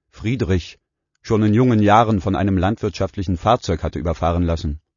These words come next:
Paul und Peter waren vier und drei Jahre alt, als sie zu Halbwaisen wurden. Dazu kam ein genetischer Defekt.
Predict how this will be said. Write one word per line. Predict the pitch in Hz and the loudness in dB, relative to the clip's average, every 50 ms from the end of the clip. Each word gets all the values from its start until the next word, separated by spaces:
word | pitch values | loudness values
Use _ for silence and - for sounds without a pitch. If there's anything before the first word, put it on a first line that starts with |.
| _ _ _ _ _ _ _ _ _ _ _ _ _ _ _ _ _ | _ _ _ _ _ _ _ _ _ _ _ _ _ _ _ _ _
Paul | _ - 110 123 143 104 | _ 2 2 2 2 2
und | 92 117 - | 0 -4 -2
Peter | - 120 131 - 135 110 | -2 -4 0 0 2 2
waren | 107 101 104 101 | 2 2 0 -2
vier | - - - - 139 139 117 | -4 -6 -8 -4 -2 -2 -2
und | - 98 92 - | -2 -4 -6 -2
drei | - 107 107 104 | 0 2 2 4
Jahre | 101 101 104 110 117 104 95 - | 4 4 4 4 2 2 -2 -2
alt, | - 87 85 - - - - - _ | -2 -4 -4 -6 -12 -20 -20 -12 _
als | 92 87 - | -8 -8 -6
sie | - 87 | -8 -10
zu | - - 90 82 | -6 -4 -2 0
Halbwaisen | 104 101 - - 87 85 82 78 87 | 0 -2 0 -2 -2 0 0 0 0
wurden. | 85 87 85 80 85 76 - - _ _ _ _ _ _ _ _ _ - - - - _ _ _ _ | 0 0 -2 -2 -2 -4 -4 -8 _ _ _ _ _ _ _ _ _ -20 -20 -20 -20 _ _ _ _
Dazu | 123 120 - - - 143 | -10 -8 -8 -4 -4 -4
kam | 135 - - 151 143 - | -4 -2 -2 -2 -2 0
ein | 135 143 135 | 0 -2 0
genetischer | 113 120 113 117 139 - 139 131 - 127 | 0 0 0 0 -2 -2 -4 -4 -4 -2
Defekt. | 123 135 127 - - 160 - - - - - - | -2 -4 -6 -4 -10 -10 -10 -10 -20 -20 -20 -20